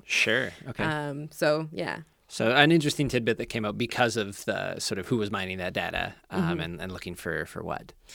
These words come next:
Speaker 2: Yeah, like, they, they would find things that I would say, you know, someone who works in the arts may be able to e-, very easily explain.
Speaker 1: Oh, I see.
Speaker 2: Um,
Speaker 1: Sure.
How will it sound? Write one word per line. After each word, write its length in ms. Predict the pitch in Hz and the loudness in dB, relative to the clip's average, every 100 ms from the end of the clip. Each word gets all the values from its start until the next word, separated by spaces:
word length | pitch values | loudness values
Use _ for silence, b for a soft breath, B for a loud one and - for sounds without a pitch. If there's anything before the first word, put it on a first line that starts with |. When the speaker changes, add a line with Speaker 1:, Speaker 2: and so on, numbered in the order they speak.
| B B B | B B B
Speaker 2:
Yeah, 220 | 349 262 | 10 12
like, 180 | 220 196 | 10 10
they, 160 | 226 214 208 | 8 8 6
they 180 | 214 208 | 8 8
would 180 | 202 - | 8 4
find 380 | 180 175 202 | 6 6 6
things 300 | 196 175 175 | 6 6 4
that 280 | 180 170 160 | 6 6 8
I 160 | 160 165 | 6 8
would 220 | 170 165 | 6 4
say, 460 | - 160 160 165 - | 2 4 4 2 0
you 140 | 175 | 2
know, 160 | 165 160 | 2 2
someone 360 | 170 170 165 160 | 2 2 2 2
who 140 | 175 | 0
works 280 | 156 160 165 | -2 -4 -2
in 60 | |
the 100 | 165 | 0
arts 240 | 156 156 170 | 0 0 0
may 100 | 160 | 0
be 200 | 160 151 | 2 2
able 220 | 156 165 | 2 0
to 120 | 170 | -2
e-, 160 | - 170 | -8 -8
very 300 | 156 160 160 | 0 0 0
easily 400 | 165 151 165 151 | -4 -2 0 0
explain. 480 | 131 - 147 160 233 | -2 -4 -2 0 4
Speaker 1:
Oh, 260 | 123 147 | 6 6
I 140 | 139 110 | 6 4
see. 160 | - | 6
Speaker 2:
Um, 320 | 202 190 185 | 8 10 10
Speaker 1:
Sure. 140 | 185 | 8